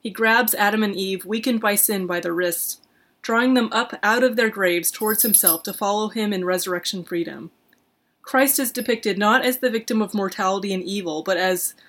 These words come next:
the victorious Son of God, clothed in glory, who by death has conquered death and has released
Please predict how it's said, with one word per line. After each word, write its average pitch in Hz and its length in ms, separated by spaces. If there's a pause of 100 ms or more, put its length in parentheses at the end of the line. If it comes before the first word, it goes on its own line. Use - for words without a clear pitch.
(160)
the 214 80
victorious 233 580
Son 226 160
of 220 140
God, 165 480
clothed 226 460
in 247 120
glory, 170 540
who 214 120
by 208 200
death 220 240
has 220 160
conquered 214 420
death 156 260
and 175 140
has 180 160
released 190 500